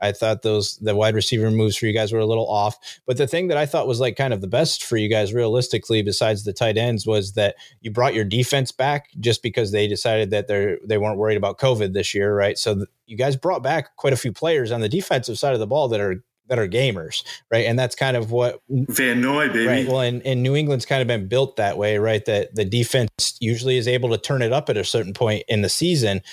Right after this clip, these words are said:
Speaker 1: and they just couldn't do that last year, you know, at any point in the season, really, I didn't feel. So I thought your defensive side of the ball just purely got better for showing up, right? I mean, it, what do you think about your defensive side of the ball?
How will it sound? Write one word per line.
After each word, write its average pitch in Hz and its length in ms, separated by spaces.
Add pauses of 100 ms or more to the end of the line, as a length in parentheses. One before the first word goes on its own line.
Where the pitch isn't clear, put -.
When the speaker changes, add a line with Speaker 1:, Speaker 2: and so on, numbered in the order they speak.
(240)
Speaker 1:
and 120 120
they 120 120
just 110 160
couldn't 104 220
do 123 120
that 98 240
last 95 320
year, 95 300 (260)
you 107 80
know, 98 220
at 104 240
any 117 200
point 104 200
in 92 80
the 95 80
season, 104 280
really, 98 200
I 110 100
didn't 101 180
feel. 95 200
So - 220 (220)
I 135 100
thought 139 200
your 110 120
defensive 120 440
side 110 200
of 101 40
the 98 80
ball 107 220
just 101 240
purely 113 280
got 101 200
better 107 400 (560)
for - 100
showing 117 340
up, 117 300 (220)
right? 104 260
I 110 80
mean, 101 400
it, 107 180
what 123 120
do 120 40
you 107 60
think 120 180
about 113 200
your 101 100
defensive 110 460
side 101 140
of 87 40
the 92 60
ball? 90 320